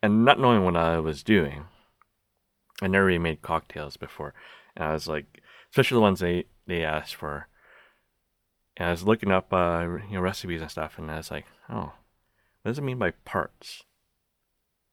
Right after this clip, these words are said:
"Oh, parts must mean shots," I decide, right? So I start making, like, a really stiff fruit punch, right? So when people start complaining the drinks are really strong, I said, "Ah, no, it's just your imagination," right?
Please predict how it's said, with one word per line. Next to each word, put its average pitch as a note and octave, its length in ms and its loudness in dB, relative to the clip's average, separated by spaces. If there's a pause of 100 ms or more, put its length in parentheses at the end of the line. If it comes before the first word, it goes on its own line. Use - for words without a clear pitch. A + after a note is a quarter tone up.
(160)
"Oh, E3 160 2
parts - 280 2
must B2+ 200 -4
mean A#2+ 120 -2
shots," A#2+ 360 2
I D#2+ 80 -2
decide, - 500 -10 (300)
right? E2+ 200 -6 (520)
So G2+ 160 -2
I F#2 60 0
start - 280 -4
making, F#2 440 -2
like, D#2 340 -8 (360)
a G2+ 60 -8
really G2+ 360 2
stiff - 720 -4
fruit - 440 -10
punch, C#2 420 -12 (1040)
right? C#2+ 220 -6 (240)
So - 160 -8
when F2+ 100 -2
people B2 220 -2
start A2 180 -2
complaining F2 440 -4
the D#2 40 -10
drinks G#2+ 340 -2
are E2 80 -4
really E2 240 -4
strong, E2 360 -2
I D#2+ 60 -6
said, - 200 -10
"Ah, B2+ 280 6
no, D2+ 260 -2
it's - 160 -12
just - 180 -14
your E2 100 -6
imagination," D2 800 -8
right? D2 260 -12